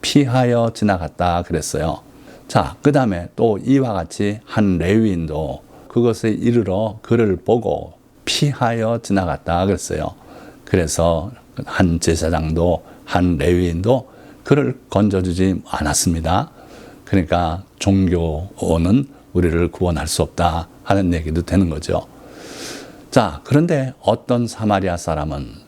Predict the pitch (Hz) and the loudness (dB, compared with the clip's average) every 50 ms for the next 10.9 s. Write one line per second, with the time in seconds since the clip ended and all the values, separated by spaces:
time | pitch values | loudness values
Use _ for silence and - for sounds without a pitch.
0 | - - - - - 98 101 104 110 110 123 131 135 120 120 131 127 127 120 127 | -20 -20 -16 -4 2 4 4 4 4 4 2 2 2 2 2 4 4 4 4 4
1 | 127 127 127 - - - 98 98 101 101 98 98 - - 131 110 110 95 98 80 | 2 2 2 2 0 0 0 2 2 2 0 0 -2 -2 0 2 2 2 2 0
2 | 87 87 92 90 85 - - - 98 101 95 87 78 85 80 82 90 82 80 76 | 0 0 0 -2 -2 -4 -2 0 2 2 2 2 0 -2 -2 0 0 0 0 0
3 | - - 120 131 135 - - 117 117 113 110 101 90 76 73 78 78 73 69 67 | 0 2 2 2 2 0 0 0 0 0 0 -2 -2 -2 -2 -2 -2 -2 -2 -4
4 | 67 - - - - - - - - - - - - - 98 82 98 95 90 90 | -6 -8 -10 -16 -20 -20 -20 -20 -20 -20 -20 -4 0 2 2 4 4 4 4 2
5 | 90 87 92 98 - _ _ - - _ _ - 82 78 78 - - - 110 98 | 2 0 -2 -4 -8 _ _ -20 -20 _ _ -2 0 0 -2 -2 2 2 2 4
6 | 90 87 85 82 76 82 87 82 73 73 - - 80 73 - - - - 85 82 | 2 0 -2 -4 -4 -4 -4 -4 -4 -6 -6 -6 -6 -6 -6 -6 -2 0 0 0
7 | 76 71 76 76 - - - - - - - - - - - - - - - 113 | 0 -2 -4 -6 -6 -10 -16 -20 -20 -20 -20 -20 -20 -20 -16 -12 -10 -4 -2 0
8 | 101 101 95 92 82 80 - 82 80 78 78 80 87 104 95 90 113 170 214 - | 0 2 0 0 0 -2 -2 -2 -2 -2 -2 -2 -2 0 0 0 0 0 -2 -4
9 | - - - - - - - 90 92 90 82 - - 90 85 87 85 - - - | -10 -20 -20 -20 -14 -4 0 2 2 2 2 0 0 2 2 2 0 -2 -2 0
10 | 98 98 87 92 85 82 82 80 80 80 76 73 78 85 95 113 113 113 | 2 2 2 2 0 0 -2 -2 -2 -2 -2 -2 -2 2 2 2 2 0